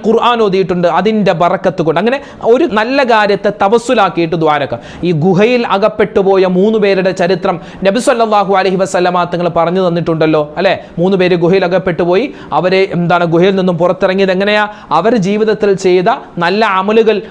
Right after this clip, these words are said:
മുൻനിർത്തി അതൊക്കെ പറഞ്ഞിട്ട്, "അള്ളാഹുവേ, ഇത് നീ സ്വീകരിച്ചിട്ടുണ്ടെങ്കിൽ ഞങ്ങളുടെ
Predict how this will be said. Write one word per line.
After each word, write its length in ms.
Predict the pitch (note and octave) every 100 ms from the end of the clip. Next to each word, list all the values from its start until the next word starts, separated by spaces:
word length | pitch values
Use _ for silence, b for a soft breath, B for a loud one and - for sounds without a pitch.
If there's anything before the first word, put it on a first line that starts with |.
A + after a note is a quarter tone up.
| -
മുൻനിർത്തി 460 | F#3 A3 A#3+ G#3 F#3+
അതൊക്കെ 240 | A3 A#3+ A3 G#3
പറഞ്ഞിട്ട്, 380 | G3+ A#3 G#3+ F#3+
"അള്ളാഹുവേ, 380 | G3 G#3 G3+ F#3+ G#3
ഇത് 100 | C4+
നീ 80 | A#3+ G#3+
സ്വീകരിച്ചിട്ടുണ്ടെങ്കിൽ 920 | F#3+ G3 G#3 G3 F#3+ F#3 F3+ F3+ F3+ D#3+ B -
ഞങ്ങളുടെ 300 | F#3+ F#3 F3